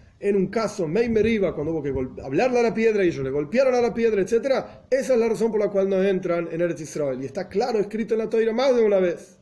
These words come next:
¿Por qué? Para que todo el mundo sepa, para que todo el mundo sepa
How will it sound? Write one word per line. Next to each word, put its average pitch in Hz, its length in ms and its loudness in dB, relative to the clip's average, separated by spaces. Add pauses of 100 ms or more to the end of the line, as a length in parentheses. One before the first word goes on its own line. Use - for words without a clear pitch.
(920)
¿Por 220 180 2
qué? 196 480 -2
Para 151 160 -4
que 147 120 -6
todo 269 280 2
el 277 60 0
mundo 285 280 0
sepa, 269 640 0 (1500)
para 175 160 0
que 185 100 2
todo 247 220 4
el 262 60 2
mundo 269 220 0
sepa 233 480 -6